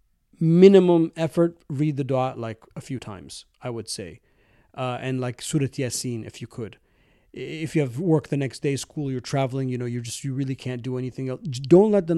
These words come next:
night pass. My advice is not to let the night pass, the eve of the fifteenth, without, without doing something extra.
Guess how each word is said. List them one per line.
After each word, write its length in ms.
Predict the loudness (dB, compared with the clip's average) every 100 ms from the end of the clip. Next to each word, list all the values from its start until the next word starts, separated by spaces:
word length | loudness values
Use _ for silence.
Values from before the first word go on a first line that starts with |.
| 0
night 180 | -2 -4
pass. 500 | -4 -4 -6 -10 -18 _ _
My 180 | -2 0
advice 400 | 0 -2 -4 -4
is 100 | -6 -6
not 120 | -6
to 80 | -4 -2
let 120 | -2
the 80 | -4
night 260 | -6 -8 -10
pass, 380 | -8 -8 -8
the 200 | -10 -8
eve 200 | -6 -6
of 80 | -6
the 100 | -8
fifteenth, 480 | -8 -12 -10 -8 -8
without, 400 | -4 -4 -4 -4
without 260 | -4 -4 -4
doing 220 | -4 -4
something 340 | -6 -10 -12 -14
extra. 380 | -18 -18 -20